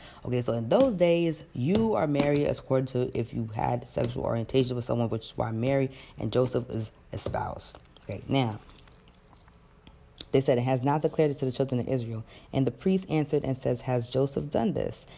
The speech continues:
And Annas the scribe said, "Send officers, and you shall find the virgin great with child." And the officers went and found, and as he had said,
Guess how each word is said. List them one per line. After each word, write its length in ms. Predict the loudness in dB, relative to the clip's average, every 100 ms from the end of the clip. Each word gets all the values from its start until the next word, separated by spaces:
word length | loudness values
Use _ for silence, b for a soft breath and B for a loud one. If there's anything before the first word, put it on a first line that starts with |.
| B -4
And 160 | -2
Annas 280 | 0 -2 -2
the 120 | -4
scribe 380 | -2 0 0 0
said, 340 | 0 0 -2
"Send 320 | -6 0 0 2
officers, 540 | 2 2 0 0 -2
and 140 | 0 0
you 80 |
shall 240 | 0 0 -2
find 540 | -2 -2 0 0 0
the 80 | 2
virgin 400 | 2 2 2 -2
great 260 | -2 -2 -2
with 160 | -2
child." 500 | -2 -2 -2 -2 -8 -14 -20 B B B B B
And 160 | -2 0
the 60 | 2
officers 460 | 0 0 -2 0
went 400 | 0 0 -2 -14 -16 -8
and 140 | -6 -2
found, 500 | -2 -2 -2 -6 -8 -4
and 200 | -4 -4
as 220 | -6 -2
he 120 | -2
had 220 | 0 -2
said, 400 | 0 0 0 -2